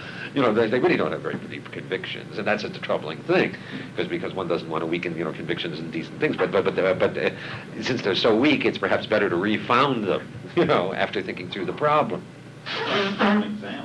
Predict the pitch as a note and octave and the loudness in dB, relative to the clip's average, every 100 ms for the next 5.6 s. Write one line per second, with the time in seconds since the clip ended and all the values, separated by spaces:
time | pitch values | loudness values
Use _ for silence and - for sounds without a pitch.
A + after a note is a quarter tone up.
0 | - - - - - - - - A#2+ G2+ | -12 -14 -16 -18 -18 -18 -14 -2 0 0
1 | A#2 - - - - - - - C4 B3+ | -4 -8 -10 -10 -6 -4 -6 2 4 6
2 | A3+ A3+ B3 G#3+ G3+ E3 C#3+ C3+ C3 A2 | 4 2 -2 -2 0 0 -2 -4 -4 -4
3 | F2+ G2 F#2 F2 D#2+ - F2+ F2 F2 E2 | -8 -8 -4 -2 -2 -2 -2 -2 -4 -4
4 | D#2+ D#2 - - F2+ D#2 E2 D#2 - E2+ | -6 -8 -8 -6 -4 -4 -6 -8 -10 -8
5 | D2+ D2 - - - C2 | -10 -8 -4 -4 -6 -10